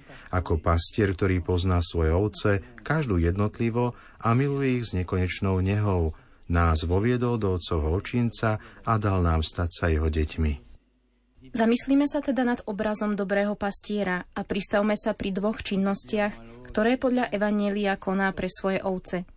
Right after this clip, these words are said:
Speaker 2: Najprv ich volá a potom ich vyvádza. Ponajprv volá svoje ovce.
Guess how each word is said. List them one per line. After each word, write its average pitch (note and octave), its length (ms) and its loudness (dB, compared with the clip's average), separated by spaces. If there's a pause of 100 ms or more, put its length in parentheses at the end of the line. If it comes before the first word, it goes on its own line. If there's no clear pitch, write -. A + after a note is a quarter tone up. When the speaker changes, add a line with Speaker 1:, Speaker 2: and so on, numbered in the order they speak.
(420)
Speaker 2:
Najprv G3 400 2
ich - 160 -6
volá G#3+ 560 2
a A#3+ 80 -4
potom A#3 320 0
ich G#3 160 -4
vyvádza. F#3 640 -2 (400)
Ponajprv B3+ 640 2
volá G3+ 320 0
svoje G3 380 0
ovce. F#3 420 -4